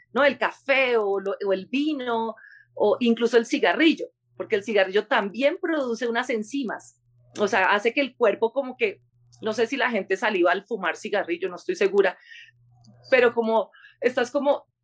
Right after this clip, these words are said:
pasando aire, está entrando algo en el sistema y como el sistema dice, "Ay, ¿qué es eso? Muestra a ver". Entonces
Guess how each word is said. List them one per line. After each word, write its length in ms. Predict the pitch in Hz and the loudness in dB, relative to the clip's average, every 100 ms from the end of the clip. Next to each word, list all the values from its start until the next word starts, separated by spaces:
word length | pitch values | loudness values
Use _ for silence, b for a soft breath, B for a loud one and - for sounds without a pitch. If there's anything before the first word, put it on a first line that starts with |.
| _ | _
pasando 560 | 269 240 240 240 240 240 | -2 0 -2 2 2 2
aire, 400 | 240 254 262 - | 0 0 0 -2
está 340 | 233 - 214 - | -2 -2 -4 -4
entrando 640 | 247 262 269 254 254 269 | -6 -2 0 0 2 2
algo 260 | 247 233 233 | 2 0 -2
en 80 | 262 | -8
el 80 | 254 | -10
sistema 320 | 247 214 214 | -6 -4 -2
y 60 | |
como 120 | 220 277 | 0 0
el 60 | |
sistema 280 | 262 226 214 | 0 -2 0
dice, 180 | 214 240 | 0 0
"Ay, 200 | - 370 - | 0 0 0
¿qué 80 | |
es 80 | 247 | 0
eso? 200 | 330 285 | 0 0
Muestra 300 | 202 214 285 | -4 -2 -2
a 40 | 381 | 0
ver". 140 | 202 | -2
Entonces 400 | 190 202 233 - | -4 0 0 0